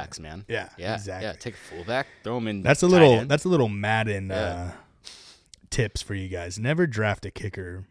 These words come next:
Speaker 2: before the seventh round, but you can find good kick. You have to still scout the kickers.
Speaker 1: Yeah.
Speaker 2: Yeah, it's facts.
Speaker 1: Yeah.
Speaker 2: But no, Evan McBalson, dude, he literally,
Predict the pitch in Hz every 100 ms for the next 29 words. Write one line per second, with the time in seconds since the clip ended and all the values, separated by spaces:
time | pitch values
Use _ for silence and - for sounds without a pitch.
0 | - 110 - 110 98 - 104 92 101 107
1 | 143 147 - 110 160 190 - - 117 104
2 | 95 92 120 123 139 151 - - 117 -
3 | 123 110 - - - 82 - - 78 -
4 | - 80 - - 95 - - - - -
5 | - - 147 147 160 117 156 202 180 107
6 | 123 143 - 117 110 101 - 160 175 135
7 | 127 151 165 160 143 127 - -